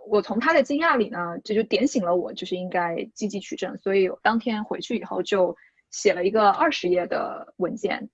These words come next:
里面把我所能找到的任何证据，从比如说 Slack 的截屏，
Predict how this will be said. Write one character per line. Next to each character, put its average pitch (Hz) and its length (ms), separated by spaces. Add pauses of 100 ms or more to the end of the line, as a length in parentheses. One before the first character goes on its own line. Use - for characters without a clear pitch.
里 190 100
面 190 460
把 190 140
我 180 140
所 - 300
能 185 220
找 - 180
到 180 200
的 - 320 (220)
任 240 280
何 175 480 (220)
证 185 200
据， - 400
从 170 540 (100)
比 - 80
如 170 100
说 175 180
Slack 180 400
的 - 100
截 - 220
屏， - 320